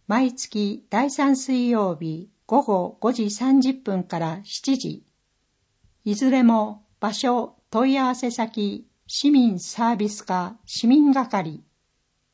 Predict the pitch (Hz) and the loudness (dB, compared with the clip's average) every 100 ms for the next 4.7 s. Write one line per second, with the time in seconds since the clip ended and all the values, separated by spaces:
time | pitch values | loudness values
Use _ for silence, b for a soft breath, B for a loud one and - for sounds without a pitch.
0 | _ _ _ _ _ _ _ _ _ _ | _ _ _ _ _ _ _ _ _ _
1 | _ _ 226 226 269 294 294 - 190 180 | _ _ -8 -2 0 0 -2 -2 -4 -4
2 | 180 185 202 - - 196 180 175 185 _ | -4 -2 -2 -6 -4 -2 -2 -6 -14 _
3 | _ _ _ _ _ - 254 277 277 269 | _ _ _ _ _ -2 2 2 0 2
4 | 262 240 202 175 - 170 165 | 2 4 0 -4 -6 -8 -8